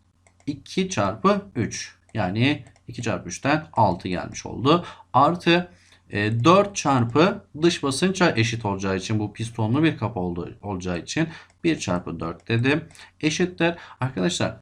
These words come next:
musluk açıldığı zaman sistem dış basınca bağlanacağı için son basıncınız bir olacaktır.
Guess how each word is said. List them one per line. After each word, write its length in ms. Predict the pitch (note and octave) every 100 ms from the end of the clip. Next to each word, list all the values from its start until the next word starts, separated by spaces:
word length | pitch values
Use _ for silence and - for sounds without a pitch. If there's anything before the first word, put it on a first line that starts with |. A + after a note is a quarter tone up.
| _
musluk 500 | B2 C#3+ D3 - F#3+
açıldığı 500 | D#3+ D#3+ D#3+ D#3 F3
zaman 420 | D#3+ A2+ B2 F#3+
sistem 640 | - - D3 - D#3 F3 - _ D3
dış 220 | D#3+ E3+
basınca 420 | C#3+ B2 G#2 G2 G2
bağlanacağı 540 | G#2+ A2+ C3 F3 G3+
için 220 | E3 G2
son 320 | - - F3
basıncınız 640 | C3 A#2 F#2+ G#2+ F#3 G3 - _ _ _
bir 400 | C3+ D3 F3 B2+
olacaktır. 680 | G2+ F2+ E2 E2+ - E3 F#3+